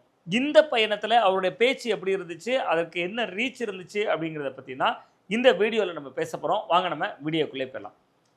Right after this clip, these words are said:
ஏற்கனவே கடந்த வார சனிக்கிழமை முதல் கூட்டம் திருச்சியில போட்டார். ஆனா, திருச்சியில அந்த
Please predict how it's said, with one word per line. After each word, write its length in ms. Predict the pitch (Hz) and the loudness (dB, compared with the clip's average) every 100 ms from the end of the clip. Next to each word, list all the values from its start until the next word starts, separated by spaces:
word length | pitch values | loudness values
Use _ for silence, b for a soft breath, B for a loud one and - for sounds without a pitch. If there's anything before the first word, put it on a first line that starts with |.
| _ 202 | _ 6
ஏற்கனவே 520 | 269 269 254 262 285 285 | 8 8 4 8 6 8
கடந்த 320 | 220 240 254 262 | 6 6 4 6
வார 160 | 262 269 254 | 8 6 2
சனிக்கிழமை 460 | 214 208 208 220 240 190 | -6 -4 -2 -2 -2 0
முதல் 240 | 220 277 - | 0 0 -2
கூட்டம் 320 | 226 226 196 180 | -2 -2 -2 -4
திருச்சியில 320 | 196 214 180 147 | -6 0 0 0
போட்டார். 300 | 143 131 - _ _ _ - | -2 -2 -4 _ _ _ 4
ஆனா, 260 | 170 208 262 269 | 8 10 8 4
திருச்சியில 440 | 269 - 262 247 240 175 | -2 2 4 8 8 8
அந்த 140 | 196 | 6